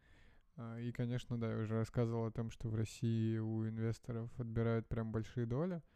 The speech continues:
потому что, не знаю, какой это раунд, наверное, A все-таки. А, и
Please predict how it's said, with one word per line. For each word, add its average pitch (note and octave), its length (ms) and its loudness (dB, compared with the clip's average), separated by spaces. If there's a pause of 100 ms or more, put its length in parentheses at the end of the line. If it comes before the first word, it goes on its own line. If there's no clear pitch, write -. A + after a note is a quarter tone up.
(560)
потому A#2+ 340 -2
что, A2 460 -2
не A2+ 280 -4
знаю, A#2 200 2
какой A2+ 220 -2
это G#2+ 140 -4
раунд, B2 420 -2
наверное, A2 800 -4
A A#2+ 320 0
все-таки. A2+ 720 -8 (720)
А, A2+ 320 -6
и A2+ 500 -6